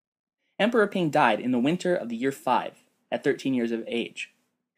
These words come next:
and by all accounts it seems to have been the result of stone-cold murder by his regent, Wang Mang.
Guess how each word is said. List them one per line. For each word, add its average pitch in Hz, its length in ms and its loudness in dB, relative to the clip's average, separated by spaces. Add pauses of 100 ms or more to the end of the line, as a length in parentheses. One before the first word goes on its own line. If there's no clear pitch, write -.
(160)
and 147 60 -2
by 139 100 6
all 190 160 8
accounts - 360 -2
it - 100 -8
seems 160 260 -2
to 147 80 -2
have 123 100 -2
been 139 140 4
the 139 80 0
result 117 380 -2 (340)
of 110 80 -6
stone-cold 156 760 2
murder 120 340 0 (220)
by 104 140 0
his 117 180 -6
regent, 123 400 0 (340)
Wang 90 220 -6
Mang. 98 300 -6